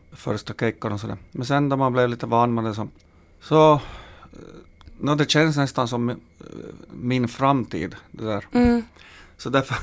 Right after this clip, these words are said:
Speaker 1: <laughs> därför ska jag göra en sån här trubadurshow också, för att det blir ju som konserthus då.
Speaker 2: Patrik Liman firar alltså trettio år som trubadur och fyrtiotre år inom branschen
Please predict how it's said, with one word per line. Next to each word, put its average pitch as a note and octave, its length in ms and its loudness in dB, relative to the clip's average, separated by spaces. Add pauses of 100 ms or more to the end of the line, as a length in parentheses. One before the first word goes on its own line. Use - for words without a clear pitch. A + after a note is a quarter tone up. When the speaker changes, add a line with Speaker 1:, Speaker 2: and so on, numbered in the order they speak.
(240)
Speaker 1:
<laughs> - 300 -20
därför C#3 220 0
ska C#3 160 0
jag C#3 80 4
göra C#3 240 6
en B2+ 80 2
sån A#2+ 100 -4
här A#2 160 -2 (280)
trubadurshow A#2+ 760 -2
också, F#2 280 -10
för G2 80 -12
att - 240 -16 (240)
det G#2 140 -8
blir G#2+ 140 -4
ju G#2 120 -4
som A2 220 -10 (440)
konserthus G2+ 840 -6
då. - 120 -14 (760)
Speaker 2:
Patrik B3 280 4
Liman B3+ 340 4
firar A#3 320 2
alltså G#3+ 400 -2
trettio - 400 -2
år G#3+ 160 4
som G#3+ 300 0
trubadur B3+ 680 0
och A#3 280 0
fyrtiotre B3+ 540 2
år A3+ 200 4
inom G#3+ 320 2
branschen A3 640 2